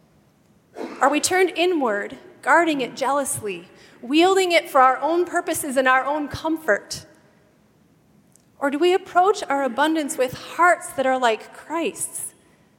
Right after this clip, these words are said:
hearts that see the others around us?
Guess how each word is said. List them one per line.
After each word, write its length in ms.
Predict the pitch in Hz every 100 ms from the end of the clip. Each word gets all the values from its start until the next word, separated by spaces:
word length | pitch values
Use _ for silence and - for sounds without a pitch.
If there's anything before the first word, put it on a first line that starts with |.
| _ _ _ _ _ _
hearts 460 | - - 359 359
that 240 | - 240 -
see 500 | - - 330 330 311
the 160 | 269
others 460 | - 269 262 262 247
around 400 | 233 220 226 226
us? 420 | 170 - - -